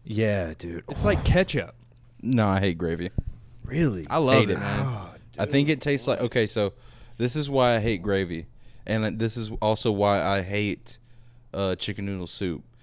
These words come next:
Speaker 3: Have you ever been really sick and nasally, and you, you go,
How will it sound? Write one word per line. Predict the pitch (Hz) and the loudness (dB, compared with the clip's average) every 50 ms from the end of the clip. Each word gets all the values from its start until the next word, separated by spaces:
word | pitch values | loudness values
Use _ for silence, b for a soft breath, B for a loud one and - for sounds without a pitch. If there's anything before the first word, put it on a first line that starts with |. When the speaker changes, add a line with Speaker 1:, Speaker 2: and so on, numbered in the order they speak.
| b b b b | b b b b
Speaker 3:
Have | - 107 104 | -4 -2 0
you | 117 123 | 0 2
ever | 131 135 127 | 2 2 2
been | 123 120 107 98 92 | 0 0 0 0 0
really | 101 110 113 110 110 | 0 2 2 2 0
sick | 101 - - 110 110 113 113 - - | 0 -2 0 2 2 2 0 0 -4
and | 92 98 98 | -4 -2 0
nasally, | 95 95 98 101 101 110 107 110 107 104 | 0 0 0 0 -2 -2 0 0 0 0
and | 101 98 | 0 0
you, | 95 92 | -2 -2
you | - - 101 98 95 92 | -4 -4 -4 -4 -2 0
go, | 95 95 92 - | 0 0 0 0